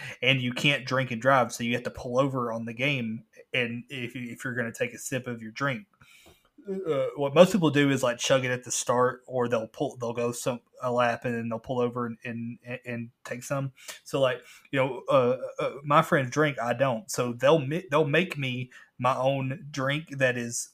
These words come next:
I guess, in their opinion, worthy enough of, of it. And I'm talking, they will throw in everything. Uh, one time,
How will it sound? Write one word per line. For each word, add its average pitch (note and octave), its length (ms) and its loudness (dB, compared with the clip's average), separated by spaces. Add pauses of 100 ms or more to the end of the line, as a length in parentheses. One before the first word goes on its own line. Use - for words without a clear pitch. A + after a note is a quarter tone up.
I C3 60 -4
guess, B2+ 280 -6 (280)
in C3 180 -2
their C3 300 2
opinion, C3 580 -2 (240)
worthy D3 400 4
enough D3+ 440 4
of, D3 280 4 (100)
of E3 160 4
it. G3 260 -4
And C3 120 -4
I'm D3 100 0
talking, D#3+ 440 4
they B2 120 4
will D#3+ 180 4
throw D3+ 280 4
in C#3 260 2
everything. B2 640 -4 (500)
Uh, B2 380 4
one C3+ 200 2
time, B2+ 540 4